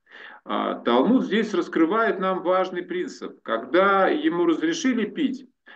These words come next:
а, то этим ему Раби Мана прояснил значение его личной ответственности. То есть, э, все время, пока Раби Хага считал, что он удерживается от нарушения Аллахи,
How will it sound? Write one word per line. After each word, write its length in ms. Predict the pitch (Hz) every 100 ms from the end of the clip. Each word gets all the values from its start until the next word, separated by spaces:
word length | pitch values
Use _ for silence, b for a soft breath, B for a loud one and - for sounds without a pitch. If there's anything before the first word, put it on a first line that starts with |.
| B
а, 320 | 110 107 107
то 360 | - 190 220 214
этим 340 | 196 240 202
ему 600 | 180 180 196 196 151 151
Раби 300 | 160 170 165
Мана 320 | 175 208 202
прояснил 680 | 185 180 180 175 - 196 208
значение 580 | 180 175 165 196 196 185
его 160 | 180
личной 400 | 185 185 - 185
ответственности. 920 | 165 165 175 - 117 101 90 - - - B B B -
То 200 | 196 170
есть, 340 | 120 - -
э, 100 | 117
все 280 | - - 165
время, 300 | 202 214 170
пока 360 | 170 160 170
Раби 260 | 170 160 156
Хага 400 | - 185 165 131
считал, 680 | - 156 - 175 139 98 - B _
что 300 | - - 123
он 420 | 139 165 151 110 127
удерживается 800 | 120 135 160 135 131 135 131 143
от 120 | 139
нарушения 640 | 139 143 139 170 156 147
Аллахи, 680 | 139 143 143 - 247 254